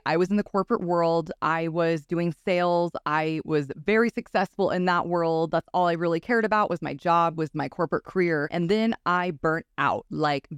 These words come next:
big time. I was hospitalized. They actually took me to a psychiatric hospital. They thought I was bipolar because I could not sleep. <laughs> It was, like, days that I hadn't slept, and I, I couldn't even think straight at that point. I was having panic attacks almost every single day for months straight.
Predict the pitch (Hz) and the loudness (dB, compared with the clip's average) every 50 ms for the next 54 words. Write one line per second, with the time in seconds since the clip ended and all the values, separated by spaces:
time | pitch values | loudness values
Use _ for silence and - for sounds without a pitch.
0 | - - 170 151 - - - 160 110 76 - - - 143 139 - _ _ - 208 | -6 -4 -4 -4 -4 -6 -6 -4 -4 -4 -4 -4 -2 -2 -4 -4 _ _ 0 0
1 | 196 180 - - 185 180 170 170 160 160 160 156 156 - - - 151 165 165 185 | 0 0 0 -2 0 2 2 4 2 2 2 0 -4 -6 -6 -4 -2 0 0 -2
2 | - - 196 185 - 196 185 190 190 180 - - 170 156 - 160 165 - - 151 | -2 -2 -2 -2 0 -2 -2 0 -2 -2 -2 -2 -2 -2 0 -2 -4 -2 -2 -4
3 | - - - 123 - - 240 247 233 _ - 226 214 220 214 208 - _ - 185 | -4 -4 -6 -8 -2 0 0 0 0 _ 0 0 2 2 2 2 0 _ -2 -2
4 | 170 - 151 147 147 147 135 143 - - 139 147 - - - 254 254 240 233 233 | 0 0 2 2 2 0 0 -2 -2 -2 -2 -2 -2 -4 -2 0 2 2 4 2
5 | 226 226 190 202 - 185 - - 180 - - - 240 220 214 185 - - _ - | 2 0 0 -4 -8 -6 -2 -2 -2 -2 -2 -2 0 2 2 2 0 -2 _ -4
6 | 170 170 202 - 196 - - 233 - 208 175 170 - - 156 - - 196 190 208 | -2 -2 -2 -4 -6 -4 -4 -2 0 2 0 0 0 -4 -6 0 2 4 4 4
7 | 220 202 185 170 - 175 156 156 147 175 165 156 139 131 _ _ - 156 151 156 | 2 2 0 0 0 0 0 0 0 0 0 0 -2 -4 _ _ -2 0 0 0
8 | 165 - - - - - 165 156 156 151 151 - 139 139 - - 170 170 170 - | 0 -2 -6 -16 -10 -6 -4 -2 -2 -2 -2 -2 -2 -2 -2 0 0 0 0 -2
9 | - 196 170 175 175 165 156 139 - _ _ - 190 175 139 - - - - 113 | -4 -2 -2 0 0 0 0 -2 -4 _ _ -2 -2 0 -2 -2 -6 -8 -4 -2
10 | 104 104 - - - 151 - - - - - 127 127 - - 196 185 180 180 - | -2 -2 -2 -2 0 0 0 0 0 -4 -2 -2 -2 0 0 0 2 2 2 2
11 | 190 180 170 165 143 170 156 156 156 - 175 - 190 165 170 - _ - - 160 | 0 0 0 0 0 0 -2 -2 -2 -2 -2 -2 0 -2 -2 -4 _ -6 -4 -2
12 | 160 160 156 - - - 156 151 156 143 - - 151 147 139 127 151 147 175 185 | 0 -2 -2 -4 -4 -4 -2 -2 -2 -4 -4 -2 -2 -2 0 0 0 0 0 -2
13 | - 175 156 156 151 151 143 147 151 151 - _ - - - 156 147 139 160 202 | -2 -4 -4 -4 -2 -2 0 0 0 -2 -4 _ -10 -10 -4 -4 -2 0 0 0
14 | 247 254 | -2 -2